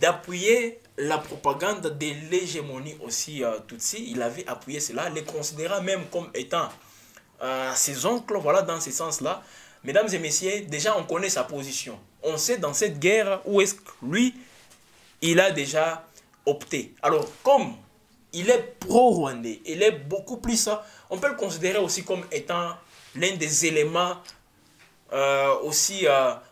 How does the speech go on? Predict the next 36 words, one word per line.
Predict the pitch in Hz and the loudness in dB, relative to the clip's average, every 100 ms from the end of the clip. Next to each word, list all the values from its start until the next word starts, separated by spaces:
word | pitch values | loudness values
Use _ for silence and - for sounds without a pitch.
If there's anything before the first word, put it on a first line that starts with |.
| - | -4
moteurs | 156 156 254 226 | -4 2 2 2
de | 156 | 0
cette, | 151 170 151 131 | 2 2 2 2
euh, | 123 120 113 - _ _ - 127 | 4 2 0 -4 _ _ -14 -6
euh, | 127 | -4
de | 123 131 | -2 0
cette | - 170 | 0 0
rébellion, | 156 147 143 135 135 156 175 - - - | 0 2 2 0 -2 -2 -2 -2 -4 -8
de | 135 | -4
cette | - 175 | -2 -2
guerre | 143 156 | 0 0
d'agression. | 139 135 120 120 - 104 - - - | 0 -2 -6 -6 -8 -8 -18 -20 -6
Alors | 147 156 139 | 0 0 0
déjà | 165 220 | 0 2
là, | 226 202 233 | 4 2 0
mesdames | 160 190 202 | 0 0 0
et | 170 | -4
messieurs, | 156 - 185 220 - - - | -4 -2 -2 -2 -8 -20 -2
comme | - 233 | 2 4
la | 185 | 2
République | 170 170 160 190 | 0 -4 -8 -4
démocratique | 160 147 139 - | -2 -2 -6 -6
du | 147 | -10
Congo | 147 156 165 - - - | -6 -4 -4 -8 -16 -8
continue | - 165 180 208 | -2 0 0 -2
toujours | 202 156 180 160 117 - - - | -6 -8 -6 -6 -8 -10 -18 -8
à | 135 | -6
nouer | 151 185 | 0 2
des | 147 | 2
relations | 143 151 139 - - 165 120 - - - _ - | 4 4 4 2 -4 -6 -8 -14 -20 -20 _ -6
allant | 139 180 | -2 0
dans | 175 | 0
le | 165 | 0
sens | - 175 - | -2 -2 -6
aussi | 143 135 180 | -6 -6 -6
de, | 147 139 131 117 | -6 -4 -4 -6